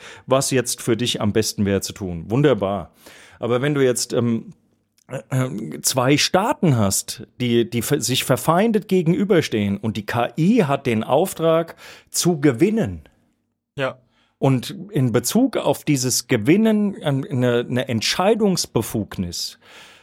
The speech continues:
Speaker 1: die, ähm, diese ganzen Militärfuzis selbst bisweilen gar nicht mehr durchdringen, sondern einfach nur die K I mit entsprechenden Daten füttern und basierend auf diesen Daten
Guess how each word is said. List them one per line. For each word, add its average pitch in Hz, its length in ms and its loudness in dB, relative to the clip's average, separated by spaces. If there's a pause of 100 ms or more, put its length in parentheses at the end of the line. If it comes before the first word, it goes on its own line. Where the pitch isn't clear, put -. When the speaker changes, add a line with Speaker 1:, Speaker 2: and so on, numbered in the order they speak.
(160)
Speaker 1:
die, 127 200 2
ähm, 120 520 0 (280)
diese 120 600 2
ganzen 151 420 0
Militärfuzis 131 1400 2
selbst 139 600 2
bisweilen 139 520 2
gar 127 180 2
nicht 147 180 -2
mehr 110 160 4
durchdringen, 113 1040 2 (320)
sondern 120 680 0
einfach 160 380 2
nur 151 220 2
die 127 120 -6
K 127 220 0
I 165 240 0
mit 175 160 2
entsprechenden 113 720 0
Daten 143 400 0
füttern 202 480 -2
und 127 160 -4
basierend 139 500 2
auf 127 160 0
diesen 117 320 -2
Daten 175 540 2